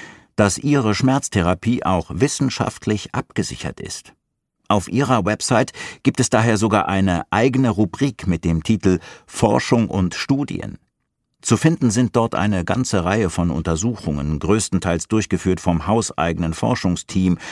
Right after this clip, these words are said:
das die Liebscher und Bracht Methode etwa bei Knie-, Rücken- oder Nackenschmerzen getestet hat.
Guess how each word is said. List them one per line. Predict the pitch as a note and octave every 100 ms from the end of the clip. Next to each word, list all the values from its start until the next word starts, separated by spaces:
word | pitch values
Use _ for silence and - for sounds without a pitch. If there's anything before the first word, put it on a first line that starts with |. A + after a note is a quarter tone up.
| - -
das | F2 -
die | E2+
Liebscher | E2 A2 -
und | E2 D#2+
Bracht | F#2 F#2+ -
Methode | F2+ F#2 F2+ E2+ E2+
etwa | E2+ - F2+
bei | D#2 C#2+ C#2
Knie-, | - F#2+ F#2+ G2+ F#2+ - -
Rücken- | F2 G2+ - G2
oder | - E2 E2 D#2
Nackenschmerzen | G#2+ B2 F2+ D#2 F2 D2 C#2 - F#2+ D#2
getestet | D#2 F#2 B2 - - -
hat. | - -